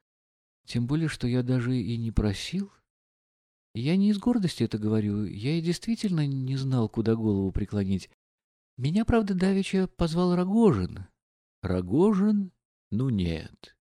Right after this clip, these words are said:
Я бы вам посоветовал отечески или, если больше любите, дружески и забыть о господине Рогожине.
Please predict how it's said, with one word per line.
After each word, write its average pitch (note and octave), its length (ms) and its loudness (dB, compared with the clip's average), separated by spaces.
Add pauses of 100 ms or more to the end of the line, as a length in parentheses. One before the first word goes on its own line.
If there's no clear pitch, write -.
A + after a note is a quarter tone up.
(200)
Я D#3 180 -4
бы G3 100 -4
вам F#3 200 0
посоветовал D3 580 0
отечески D3+ 680 -4
или, A#2+ 380 0
если A2+ 320 -2
больше A2+ 320 0
любите, B2+ 400 2
дружески D#3+ 1080 -2 (240)
и C#3+ 140 -2
забыть C#3 500 0
о G#2 80 2
господине G#2 600 0
Рогожине. F#2 580 0